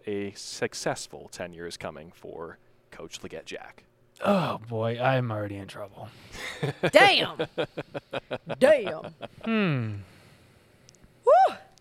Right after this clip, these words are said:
Speaker 1: F L J, by the way,
Speaker 3: Woo!
Speaker 1: did fantastic job in her first season.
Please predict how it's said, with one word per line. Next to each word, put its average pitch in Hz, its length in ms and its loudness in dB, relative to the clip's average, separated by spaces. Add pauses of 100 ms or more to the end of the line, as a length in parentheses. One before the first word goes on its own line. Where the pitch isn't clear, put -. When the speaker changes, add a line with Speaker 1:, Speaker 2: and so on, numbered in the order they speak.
(240)
Speaker 1:
F 143 180 8
L 123 100 6
J, 98 220 -2
by 82 160 -4
the 82 80 -8
way, 78 320 -12
Speaker 3:
Woo! 440 80 4
Speaker 1:
did 719 100 8 (200)
fantastic 117 600 4
job 95 260 2
in 95 60 -8
her 95 80 -8
first 95 240 -6
season. 92 320 -6